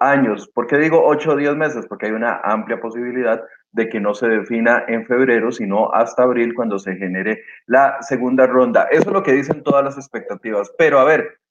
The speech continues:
en política nada está amarrado, en política nada es cierto, en política solo los hechos pasados son los que verdaderamente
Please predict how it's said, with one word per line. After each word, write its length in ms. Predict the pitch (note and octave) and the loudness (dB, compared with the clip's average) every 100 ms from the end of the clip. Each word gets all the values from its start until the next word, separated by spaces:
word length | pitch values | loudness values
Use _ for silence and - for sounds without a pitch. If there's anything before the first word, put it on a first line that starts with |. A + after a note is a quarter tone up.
| - | -14
en 100 | G#2+ | -8
política 440 | A2 B2 D#3+ C#3 | -4 -4 -6 -6
nada 220 | A2 A2 | -4 -4
está 180 | A2+ - | -6 -6
amarrado, 540 | A2 G#2 G#2+ A2 A#2 A#2+ | -6 -4 0 2 0 -2
en 120 | A2+ | -8
política 440 | G2+ G#2+ A#2+ A2+ | -10 -12 -12 -8
nada 280 | G#2+ G2+ G#2 | -6 -4 -6
es 100 | - | -6
cierto, 480 | B2 G#2 G2 A#2 - | -4 -4 -6 -14 -10
en 160 | G#2 G2+ | -12 -10
política 600 | G#2+ A2+ G#2+ C3 B2+ - - _ | -8 -8 -8 -2 -2 -2 -16 _
solo 360 | - E3 E3+ C3 | 0 2 4 2
los 260 | A2 A2 B2+ | 2 0 -2
hechos 320 | A#2+ C#3 C3 | -6 -8 -6
pasados 560 | A2+ A#2 A#2 A#2+ A#2+ | -2 2 2 2 -2
son 240 | - B2 A#2 | -2 -2 -2
los 140 | A2 | -6
que 80 | G#2 | -6
verdaderamente 840 | F#2+ F#2 F#2+ G#2 A2 G#2+ G2+ A#2+ | -6 -4 -2 0 -2 -4 -4 -4